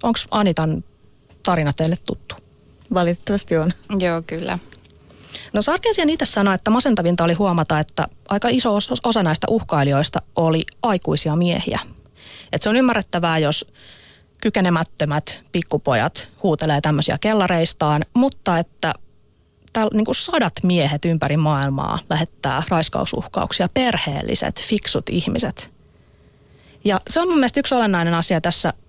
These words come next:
Speaker 1: keskustelussa myös, että aika usein nämä ongelmat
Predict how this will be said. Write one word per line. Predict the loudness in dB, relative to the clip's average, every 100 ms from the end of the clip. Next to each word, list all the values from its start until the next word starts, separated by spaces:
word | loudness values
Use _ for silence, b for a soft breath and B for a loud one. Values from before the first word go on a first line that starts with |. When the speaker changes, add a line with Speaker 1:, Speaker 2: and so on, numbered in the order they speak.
| _ _ _ _ -4
Speaker 1:
keskustelussa | -2 -2 0 0 0 0
myös, | 2 2 0 -2
että | -6 -6 -4
aika | 0 2
usein | 2 2 4 4
nämä | 2 0 -4 B B B B -2
ongelmat | 0 2 2 0